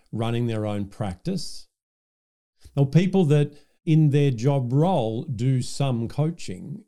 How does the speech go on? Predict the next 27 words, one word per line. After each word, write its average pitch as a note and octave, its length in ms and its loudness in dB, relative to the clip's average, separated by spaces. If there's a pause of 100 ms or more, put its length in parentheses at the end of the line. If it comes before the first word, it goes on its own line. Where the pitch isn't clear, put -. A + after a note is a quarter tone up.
It's D#3+ 220 -6
a F3 40 0
word F#3 300 -2
that's E3 220 -6
used A2 240 -6
a - 20 -6
lot. F#2 240 -6 (320)
Unfortunately, D3 1040 0 (240)
with C3 380 2 (160)
a C3 60 -2
lot C3 280 0
of D3 160 -2
things, A#2 640 -2 (220)
there's C3 280 0
a B2 360 -2 (280)
misunderstanding C3 1300 0 (320)
based A#2 400 -6 (140)
on G#2+ 640 -6 (180)
differences G#2 600 -4
in G2+ 80 -4
the G2 100 -6
way F#2+ 240 -6
that F#2+ 220 -10
people F#2+ 240 -8
use F#2 320 -6
a F#2+ 40 -12
term. G2 420 -10